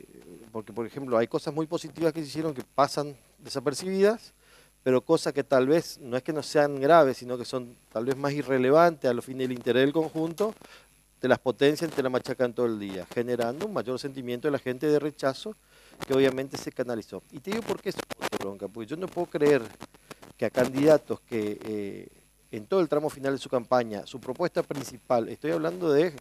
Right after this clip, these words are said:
eh, Juntos, la gente que era Juntos por el Cambio, eh, estoy hablando de Vidal, de Macri, de Larreta, de López Murphy, la propuesta principal, eh, vos sos periodista, vos lo tenés claro, fue, eh, derogar las indemnizaciones laborales.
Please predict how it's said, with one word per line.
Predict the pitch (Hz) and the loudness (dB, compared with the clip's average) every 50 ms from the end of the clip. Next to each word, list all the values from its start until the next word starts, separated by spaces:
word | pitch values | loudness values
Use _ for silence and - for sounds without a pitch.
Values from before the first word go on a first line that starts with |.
| - _ - | -16 _ -10
eh, | 120 120 120 120 113 110 107 | -8 -6 -6 -6 -8 -8 -6
Juntos, | - - 147 139 123 101 - 104 87 | -2 0 0 0 0 -2 -6 -10 -10
la | 95 98 | -10 -10
gente | - 135 135 139 170 | -8 -8 -6 -4 0
que | 160 | 2
era | 151 139 | 2 2
Juntos | 113 113 _ - 131 123 120 | 0 -2 _ -10 -10 -6 -4
por | 123 113 | -4 -4
el | 101 | -2
Cambio, | - 104 98 95 92 92 92 87 - _ _ _ _ - - _ _ _ | 0 -2 -2 -2 -4 -10 -14 -16 -16 _ _ _ _ -20 -20 _ _ _
eh, | - 113 107 110 110 | -6 -4 -4 -4 -6
estoy | - - 123 | -4 -2 0
hablando | 110 110 110 113 117 120 120 | 0 2 2 2 2 2 2
de | 117 | 2
Vidal, | 117 113 117 120 156 185 196 190 160 | 2 2 4 8 8 10 10 10 8
de | 135 | 6
Macri, | 120 120 147 170 175 170 - 131 | 4 4 4 2 2 2 0 0
de | 131 123 | 2 2
Larreta, | 120 113 104 113 135 156 160 151 - - 139 135 135 127 | 4 2 2 4 4 4 4 2 2 2 4 4 4 2
de | 113 113 | 2 0
López | 107 110 - - 101 | -2 -2 -2 -4 -4
Murphy, | 123 151 160 165 - - - 147 160 160 _ _ _ - - _ _ _ - | -2 -2 -2 -2 -2 -6 -8 -10 -12 -12 _ _ _ -20 -20 _ _ _ -2
la | 131 | 0
propuesta | - 151 151 143 208 208 - 220 | 2 0 2 2 2 2 4 2
principal, | - - 196 190 - 175 170 143 _ - 220 233 247 226 - - - | 0 0 -2 -6 -6 -6 -10 0 _ 6 6 6 6 2 -4 -10 -10
eh, | 117 | -10
vos | 101 95 92 104 - | -10 -6 -4 -4 -4
sos | - - 143 - | -4 -6 -4 -2
periodista, | 160 151 175 190 190 185 - - 220 196 | 0 2 4 2 2 0 0 0 2 4
vos | 139 131 | 4 4
lo | 127 | 2
tenés | 113 127 135 127 - | 0 -2 -4 -6 -2
claro, | - 165 165 170 175 208 233 - _ - - _ | 0 2 4 4 2 0 -4 -8 _ -20 -20 _
fue, | - - 147 165 214 233 123 - - 131 | 0 6 8 8 8 8 6 2 -4 -8
eh, | - - - | -8 -10 -4
derogar | - 123 139 139 135 131 135 160 196 214 220 170 | 0 2 4 4 6 8 10 10 10 10 8 4
las | 151 143 143 156 170 - - | 2 4 6 6 4 2 -2
indemnizaciones | - 165 139 139 135 139 131 - 123 - - 160 156 147 131 | -10 -8 -8 -6 -6 -8 -10 -12 -12 -10 -8 -6 -6 -4 -2
laborales. | 131 120 123 147 196 233 220 147 107 95 | -2 0 0 0 0 0 0 -2 -4 -8